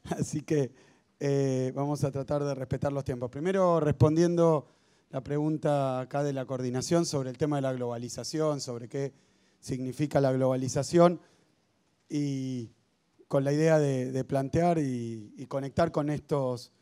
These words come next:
temas que se plantearon y ampliarlo a un público más general, que tal vez no está,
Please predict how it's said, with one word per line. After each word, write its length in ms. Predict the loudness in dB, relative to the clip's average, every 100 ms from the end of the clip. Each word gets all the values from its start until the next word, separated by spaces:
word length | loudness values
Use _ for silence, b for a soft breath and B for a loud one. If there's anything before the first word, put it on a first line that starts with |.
| _ -4
temas 280 | -2 -2
que 100 | -6
se 100 | -8
plantearon 600 | -4 -4 2 4 4 2 0 b b b b b _ _ -20 -6
y 100 | -2
ampliarlo 400 | 2 4 6 6
a 20 |
un 60 | 6
público 460 | 4 4 2 2
más 180 | 2 0
general, 500 | 0 4 6 6 4
que 100 | -4
tal 180 | -6 -2
vez 120 | -2
no 100 | -4
está, 400 | -2 0 2 0